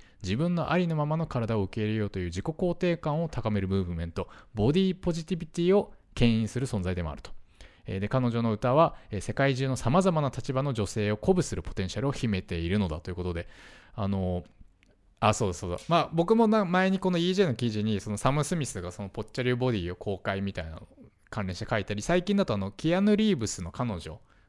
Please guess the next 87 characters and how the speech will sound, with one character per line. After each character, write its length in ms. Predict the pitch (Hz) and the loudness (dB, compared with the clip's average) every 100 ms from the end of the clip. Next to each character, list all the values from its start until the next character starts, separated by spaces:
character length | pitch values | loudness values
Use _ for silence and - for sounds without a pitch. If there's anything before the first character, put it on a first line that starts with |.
| _ | _
が、 300 | 123 101 - _ _ | -2 -2 -4 _ _
あ 120 | 95 | -10
の、 280 | 87 85 82 | -8 -10 -10
白 320 | - 135 143 | -6 -2 0
髪 180 | 147 151 | 2 0
な 120 | 120 | 0
ん 80 | 80 | -6
で 40 | 82 | -10
す 80 | |
け 120 | - 90 | -12 -6
ど、 260 | 92 78 - _ - | -6 -6 -14 _ -8
ア 100 | 104 | -2
レ 100 | 139 | -2
キ 100 | 147 | -2
サ 140 | - | -2
ン 120 | 151 143 | 0 0
ド 80 | |
ラ・ 100 | 131 | 0
グ 100 | 95 | 2
ラ 100 | 113 | 2
ン 60 | 107 | 0
ト 100 | - | -4
さ 120 | - | -16
ん 20 | |
で 60 | - | -16
す 100 | - | -14
ね。 140 | 92 - - - - | -14 -16 -20 -20 -8
え 260 | 98 92 90 | -4 -2 0
ー、 0 | |
フ 120 | 127 | 0
ロ 80 | 139 | 0
ン 80 | 143 | 0
ト 100 | 143 | 0
ロ 80 | |
ー 40 | 107 | 0
の 80 | 92 | -2
記 100 | 110 | -2
事 80 | |
に 60 | 107 | 0
よ 80 | 110 | 0
る 60 | |
と、 60 | - | 2
彼 160 | 156 123 | 2 2
女 80 | |
は 60 | 90 | 2
こ 120 | - | 0
ん 60 | 151 | 0
な 80 | 151 | 0
コ 120 | 143 | 0
メ 120 | 139 | -2
ン 80 | 131 | -2
ト 80 | 131 | -4
し 100 | - | -4
て 80 | |
ま 140 | 131 127 | -2 -4
し 80 | - | -2
て、 320 | 120 98 98 - - - | -2 -2 -4 -16 -20 -10
え 100 | 98 | -4
ー、 0 | |
自 180 | 95 98 | 0 2
分 160 | 170 208 | 4 6
の 80 | 185 | 6
な 120 | 151 | 4
り 80 | 175 | 4
た 120 | 185 | 4
い 80 | 104 | 4
外 180 | 98 90 | 2 -2
見 160 | 101 92 | -2 -2
を 20 | |
選 160 | 95 92 | -2 -2
べ 80 | 90 | -4
る 60 | |
こ 100 | - | -2
と 100 | - | 0
は 40 | 175 | 0
素 100 | 104 | -2
晴 100 | 87 | -4
ら 80 | 87 | -4
し 120 | - | -8
い 60 | |
し、 120 | 92 156 | -6 -4
支 180 | - | -4
持 120 | 98 90 | -6 -8
し 120 | - | -8
て 100 | 85 | -6
い 80 | |
る。 100 | 82 | -6